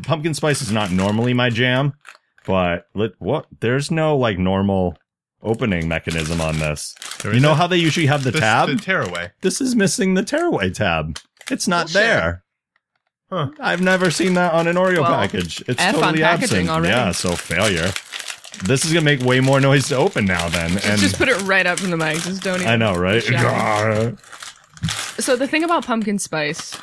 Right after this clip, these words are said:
Speaker 3: I don't think it's really a thing. <laughs> Like, what is pumpkin spice?
Speaker 1: Pumpkin
Speaker 3: Like
Speaker 1: spice.
Speaker 3: pumpkin pie?
Speaker 1: I think
Speaker 3: Spice?
Speaker 1: it's, I think it's
Speaker 2: Cinnamon,
Speaker 1: like the
Speaker 2: nutmeg.
Speaker 1: nutmeg and
Speaker 3: Yeah.
Speaker 1: the cinnamon,
Speaker 3: Yeah.
Speaker 1: and it's
Speaker 3: 'Cause, like,
Speaker 1: not even,
Speaker 3: cinnamon
Speaker 1: like,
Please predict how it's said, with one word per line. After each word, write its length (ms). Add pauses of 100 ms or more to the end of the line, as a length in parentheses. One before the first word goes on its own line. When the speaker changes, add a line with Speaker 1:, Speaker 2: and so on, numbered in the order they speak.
(260)
Speaker 3:
I 80
don't 220
think 180
it's 140
really 240
a 60
thing. 520
<laughs> 200
Like, 160
what 360
is 160
pumpkin 460
spice? 720
Speaker 1:
Pumpkin 320
Speaker 3:
Like 80
Speaker 1:
spice. 300
Speaker 3:
pumpkin 360
pie? 560 (840)
Speaker 1:
I 120
think 320
Speaker 3:
Spice? 60
Speaker 1:
it's, 260
I 100
think 220
it's 160
Speaker 2:
Cinnamon, 160
Speaker 1:
like 100
the 60
Speaker 2:
nutmeg. 160
Speaker 1:
nutmeg 420
and 80
Speaker 3:
Yeah. 80
Speaker 1:
the 60
cinnamon, 500
Speaker 3:
Yeah. 360
Speaker 1:
and 120
it's 120
Speaker 3:
'Cause, 40
like, 120
Speaker 1:
not 100
even, 40 (100)
Speaker 3:
cinnamon 180
Speaker 1:
like, 40